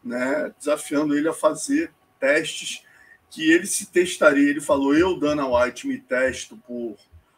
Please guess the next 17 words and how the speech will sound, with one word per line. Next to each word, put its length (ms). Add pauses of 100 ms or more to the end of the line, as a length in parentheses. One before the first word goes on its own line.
(160)
por 200
dez 520
anos 500
se 80
ele 120
se 220
testar 440
por 260
dois 320
meses 720 (320)
pra 100
substâncias 680
que 120
melhoram 640
a 80
performance", 1000
né? 220